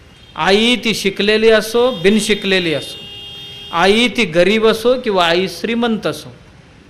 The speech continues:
आई बोलकी असो, आई किंवा बिनबोलकी असो, आई कसंही असो, मुलगा कोणत्याही स्तरावर जाऊन पोचला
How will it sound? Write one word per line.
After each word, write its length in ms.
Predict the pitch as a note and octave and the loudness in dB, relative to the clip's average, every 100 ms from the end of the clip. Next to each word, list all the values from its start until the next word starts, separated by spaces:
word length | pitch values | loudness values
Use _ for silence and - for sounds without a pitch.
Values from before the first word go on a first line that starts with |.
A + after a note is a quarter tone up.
| - - - - | -20 -20 -20 -14
आई 340 | - E3 G#3 A#3+ | 0 2 4 2
बोलकी 520 | F3 G3 G3+ G3+ A#3+ | 2 2 2 2 2
असो, 260 | A3+ A3 B3+ | 2 2 0
आई 380 | A#3 F#3+ A3+ | 2 2 2
किंवा 280 | A#3+ A3 A3+ | 0 -2 0
बिनबोलकी 720 | A3 E3 A#3 A3+ G3+ E3 - | 0 0 2 4 2 0 -8
असो, 260 | C3+ - - - - - - - - - - - - - - - | -12 -12 -20 -20 -20 -20 -20 -20 -20 -20 -20 -20 -20 -20 -20 -4
आई 340 | E3 A3+ C#4 | 2 4 4
कसंही 560 | D4 G#3+ G3 B3+ C4+ D4 | 4 0 2 2 4 4
असो, 460 | G#3+ - D#3+ F#3 B3 - - - - - - | 4 2 -6 -8 -14 -20 -20 -20 -20 -20 -10
मुलगा 580 | D#3+ G3 G#3+ F#3 G3+ A3 | 0 2 2 2 0 0
कोणत्याही 760 | A3 F#3+ F3+ - F#3+ F#3+ B3 | -2 -2 -4 -2 0 2 0
स्तरावर 500 | A#3+ - F#3+ G3 G3+ | -2 -2 0 2 0
जाऊन 300 | F#3 F3+ F#3 | 0 0 -2
पोचला 480 | F3 F3 E3 D#3+ D#3 | -4 -4 -4 -4 -6